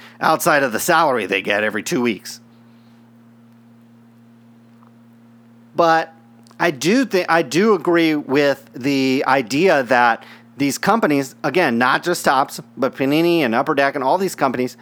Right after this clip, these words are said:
could do a way better job with the photography. Could not just recycle the same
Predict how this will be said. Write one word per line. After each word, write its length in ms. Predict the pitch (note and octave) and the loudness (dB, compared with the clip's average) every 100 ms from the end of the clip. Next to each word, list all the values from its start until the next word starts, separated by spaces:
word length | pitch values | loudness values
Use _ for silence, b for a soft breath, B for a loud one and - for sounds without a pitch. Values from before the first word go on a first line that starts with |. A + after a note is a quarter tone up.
| B B B B B B B - - | B B B B B B B -20 -6
could 200 | - G3 | -2 0
do 200 | E3 A3 | 4 4
a 80 | G3 | 4
way 320 | D3+ D#3+ F3 | 4 4 4
better 260 | E3+ E3 D#3+ | 4 2 2
job 320 | C3+ C#3 C#3 | 2 2 2
with 100 | C3+ | -2
the 80 | A#2+ | -6
photography. 800 | B2 C#3+ C3 C3+ B2+ A#2+ F#2 - - - - - - - - - - - - - - | -4 2 2 2 0 -2 -4 -8 -20 -20 -20 -20 -20 -20 -20 -20 -20 -20 -20 -20 -10
Could 180 | - E3 | -4 -2
not 380 | C#3+ D3+ E3 - | 2 2 0 -2
just 240 | D#3 - | -4 -2
recycle 580 | C#3 D3 - C#3+ C#3 C3+ | -4 -2 0 0 0 -4
the 120 | C3 | -6
same 540 | - C#3+ C#3 C#3 C3 | -4 -2 0 0 -4